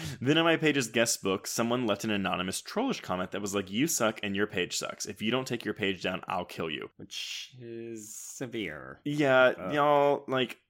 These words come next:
Speaker 1: I'm not promoting bullying, but if you're gonna bully, don't do death threats.
Speaker 2: <laughs>
Speaker 1: It's really fucked up.
Speaker 2: No, just don't do it at all.
Speaker 1: And d-, d-, don't bully, period. But I mean, like, if you, for some reason, you, like, find the hand of the devil, like, compelling you to bully someone, don't threaten to kill them. Anyway,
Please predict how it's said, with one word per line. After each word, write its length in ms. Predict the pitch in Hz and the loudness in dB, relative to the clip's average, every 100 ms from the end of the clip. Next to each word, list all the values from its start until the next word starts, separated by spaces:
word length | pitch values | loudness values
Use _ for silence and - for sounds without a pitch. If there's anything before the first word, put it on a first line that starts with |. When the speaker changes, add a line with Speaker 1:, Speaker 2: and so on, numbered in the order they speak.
| - | -4
Speaker 1:
I'm 80 | 143 | 0
not 160 | 170 - | 0 0
promoting 420 | 123 120 120 101 | -2 0 0 0
bullying, 280 | 95 101 120 | 0 0 2
but 80 | 110 | 2
if 60 | 113 | 2
you're 100 | 95 | 0
gonna 240 | 90 92 | -2 -2
bully, 340 | 104 120 127 | 0 2 2
don't 240 | 104 85 87 | 0 -4 -8
do 100 | - | -10
death 180 | - - | -14 -12
threats. 300 | - - - - - - | -10 -10 -10 -14 -10 -4
Speaker 2:
<laughs> 80 | 139 - - - - _ _ _ _ - | -4 -4 -14 -16 -20 _ _ _ _ -10
Speaker 1:
It's 100 | 110 | -6
really 140 | 98 | -4
fucked 180 | - 87 | -4 -4
up. 80 | - | 2
Speaker 2:
No, 180 | 180 | 4
just 240 | 123 185 185 | 4 0 -2
don't 180 | 214 135 | -2 0
do 140 | 107 | 0
it 60 | 85 | 0
at 140 | 80 | -2
all. 220 | 76 - - | -4 -6 0
Speaker 1:
And 140 | 156 151 | 6 8
d-, 160 | 185 | 8
d-, 100 | 170 | 8
don't 260 | 170 208 170 | 10 10 10
bully, 280 | 147 143 104 | 10 12 10
period. 400 | 110 156 110 98 | 6 6 8 8
But 100 | 131 | 6
I 60 | |
mean, 120 | 127 123 | 6 6
like, 140 | 117 | 4
if 180 | 131 139 | 2 0
you, 60 | |
for 160 | 135 135 | 2 2
some 400 | - - 117 120 | 4 2 2 2
reason, 400 | 120 110 123 120 | 2 6 4 4
you, 140 | 117 | 2
like, 200 | 113 101 | 4 4
find 320 | - 104 104 107 | 4 4 4 4
the 80 | |
hand 240 | 104 104 104 | 4 4 4
of 60 | |
the 60 | 98 | 2
devil, 320 | 95 95 104 | 2 4 6
like, 180 | 101 90 | 4 2
compelling 420 | 107 95 95 101 | -4 0 0 2
you 60 | 101 | 0
to 80 | 92 | 0
bully 220 | 90 98 | -2 -2
someone, 300 | 127 127 135 - - - | 0 -2 -2 -6 -10 -2
don't 180 | 339 | 0
threaten 200 | - 87 | 0 -2
to 80 | 87 | -4
kill 180 | - 85 | -8 -6
them. 200 | 90 131 - - - _ _ - | -6 -8 -14 -18 -18 _ _ 2
Anyway, 320 | 139 107 82 | 4 4 0